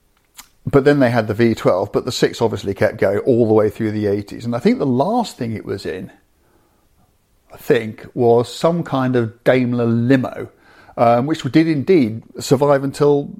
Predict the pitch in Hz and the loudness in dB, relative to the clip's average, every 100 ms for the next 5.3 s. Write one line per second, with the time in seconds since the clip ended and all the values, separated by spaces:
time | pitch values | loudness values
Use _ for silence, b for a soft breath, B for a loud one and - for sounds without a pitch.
0 | - - 139 165 160 165 165 202 185 110 | -20 -8 -4 -2 -2 -4 -4 -6 -6 -4
1 | 127 123 - - 175 - 110 - - 131 | -2 -2 -4 0 0 -2 -10 -10 -2 0
2 | 117 120 120 - _ - 190 - - 139 | 0 -2 -8 -12 _ -4 -4 -4 -4 -2
3 | 123 - 110 107 - b b b b b | -2 -4 -4 -6 -8 b b b b b
4 | 113 107 101 104 104 _ _ - 123 117 | 2 2 2 -2 -8 _ _ -6 -4 -2
5 | 101 98 - | -4 -4 -12